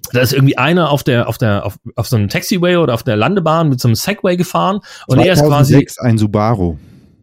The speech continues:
Speaker 1: zweitausendsechs sogar, leck mich am Arsch. Und es war ein Subaru, hm? Ah ja, okay, da ge-, also zweimal getäuscht, auf jeden Fall die Anfangstage von YouTube waren das. Und ich fand das damals so super cool und super, super, äh, super faszinierend. Und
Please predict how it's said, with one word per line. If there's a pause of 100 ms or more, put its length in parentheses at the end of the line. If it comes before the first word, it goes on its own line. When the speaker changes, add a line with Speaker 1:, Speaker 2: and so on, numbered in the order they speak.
(760)
Speaker 1:
zweitausendsechs
sogar,
leck
mich
am
Arsch.
Und
es
war
ein
Subaru,
hm? (180)
Ah
ja,
okay,
da
ge-,
also (160)
zweimal
getäuscht,
auf
jeden
Fall (520)
die
Anfangstage
von
YouTube
waren
das. (380)
Und
ich
fand
das
damals
so
super (100)
cool
und
super,
super, (100)
äh,
super
faszinierend. (500)
Und